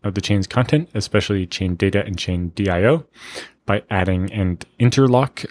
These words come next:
uh, between front-end access to the data and back-end Hammer two chain modify. Uh, held but unlocked chains are used,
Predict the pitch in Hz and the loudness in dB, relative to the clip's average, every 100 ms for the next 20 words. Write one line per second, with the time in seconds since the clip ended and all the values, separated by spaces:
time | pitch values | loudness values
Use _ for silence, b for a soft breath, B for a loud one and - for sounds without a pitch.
0 | - 92 90 - - 101 92 - 113 110 | -2 -2 -2 -6 -2 0 0 -2 0 2
1 | 110 113 107 - 110 - 101 92 123 139 | 0 -2 -4 0 0 0 -2 2 4 4
2 | 135 123 92 87 95 - 101 90 92 92 | 2 0 -2 0 -4 -2 -2 0 0 0
3 | - 92 90 107 _ - 87 85 92 147 | -2 -4 -4 -8 _ -6 -4 -2 0 0
4 | - 85 - _ _ _ B B B B | 0 -2 -4 _ _ _ B B B B
5 | _ 101 82 87 - _ - - 113 120 | _ -4 -4 -6 -10 _ -12 -2 4 4
6 | 117 117 - 113 117 113 110 107 - 151 | 4 0 2 2 2 4 4 2 2 4
7 | 156 156 151 - - 107 104 95 98 104 | 6 4 2 -2 0 2 4 2 2 2
8 | 104 104 - | 0 -2 -10